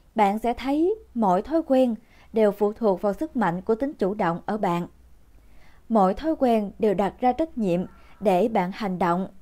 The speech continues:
Nếu chỉ ngồi chờ, bạn sẽ luôn rơi vào thế bị động đối phó. Khi đó, sự phát triển và cơ hội sẽ đến với người khác, ở chỗ khác. Có một lần,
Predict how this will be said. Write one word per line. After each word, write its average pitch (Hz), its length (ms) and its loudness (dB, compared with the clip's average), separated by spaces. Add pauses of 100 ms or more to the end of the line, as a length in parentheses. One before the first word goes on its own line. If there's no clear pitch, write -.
(380)
Nếu 302 140 2
chỉ 208 180 2
ngồi 233 280 2
chờ, 185 380 2 (260)
bạn 196 140 0
sẽ 202 160 -2
luôn 240 420 0
rơi 220 160 2
vào 190 160 -2
thế 262 280 -4
bị 180 160 0
động 170 200 -2
đối 240 120 0
phó. 262 420 -2 (1000)
Khi 254 180 2
đó, 247 300 2
sự 226 200 0
phát 311 260 -4
triển 196 320 0
và 196 120 2
cơ 220 220 0
hội 180 440 0 (240)
sẽ 220 180 2
đến 240 340 0
với 285 160 0
người 226 200 2
khác, 294 300 -2 (340)
ở 190 300 -2
chỗ 175 160 2
khác. 302 300 -2 (1300)
Có 349 120 -2
một 233 240 2
lần, 196 260 2